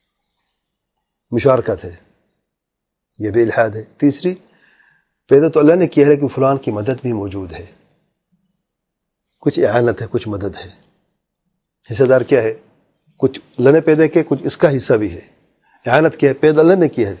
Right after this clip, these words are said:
پورا، لیکن کسی اور کی مدد بھی ہے، کسی بت کی، کسی د-، ولی کی، کسی پتھر کی، یا پرند کی، یا پرند کسی کی بھی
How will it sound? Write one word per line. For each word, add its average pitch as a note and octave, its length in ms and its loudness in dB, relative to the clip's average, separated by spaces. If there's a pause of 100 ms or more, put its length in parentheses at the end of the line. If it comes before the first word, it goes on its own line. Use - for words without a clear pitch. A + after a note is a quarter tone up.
(120)
پورا، G#2 200 0 (280)
لیکن B2+ 300 0
کسی - 240 -4 (360)
اور F3+ 280 2
کی F3+ 140 2
مدد C3 300 2
بھی F#2+ 160 -8
ہے، F2+ 80 -18 (1300)
کسی A2 180 -10
بت B2+ 280 -4
کی، A2+ 180 -12 (720)
کسی A2+ 220 -12 (1700)
د-، - 380 -14
ولی B2 380 2
کی، A2+ 240 -6
کسی G#2+ 280 -10 (880)
پتھر - 320 -2
کی، A2 200 -4
یا A2+ 120 -2 (840)
پرند B2 320 2
کی، A#2 100 -2
یا A2+ 80 2
پرند A#2 300 -2
کسی D#3+ 200 -2
کی - 160 -6
بھی E2+ 120 -16